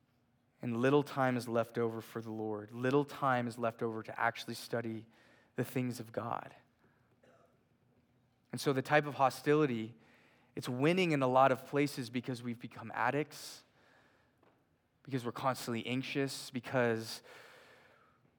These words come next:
we give our trust and our hope and we place our hope in all these different things, our sports, our schools,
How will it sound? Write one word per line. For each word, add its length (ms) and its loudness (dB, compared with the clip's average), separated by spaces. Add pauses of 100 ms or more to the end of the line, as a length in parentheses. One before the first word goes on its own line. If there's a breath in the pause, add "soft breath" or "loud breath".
(240)
we 100 -2
give 240 4
our 200 4
trust 560 2
and 80 -4
our 100 -4
hope 320 -2
and 100 -8
we 60 -8
place 320 -4
our 60 -4
hope 440 -2
in 120 -10
all 260 0
these 180 -2
different 300 -10
things, 380 -6
our 80 -10
sports, 720 -6 (140)
our 80 -20
schools, 640 -6